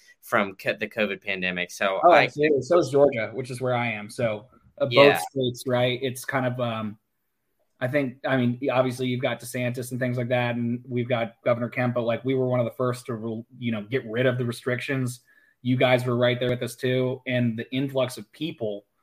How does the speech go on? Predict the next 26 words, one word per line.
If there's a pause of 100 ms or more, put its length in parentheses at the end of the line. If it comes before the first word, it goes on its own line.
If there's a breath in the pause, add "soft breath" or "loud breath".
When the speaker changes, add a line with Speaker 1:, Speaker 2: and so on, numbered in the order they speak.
(440)
Speaker 2:
I
mean, (500)
my
house
cost
has
gone
up (640)
significantly (180)
in
the
Speaker 1:
Yeah.
Speaker 2:
past (680)
two
years
because
of
this,
because (580)
my
theory
is,
is
honestly,
if
you're,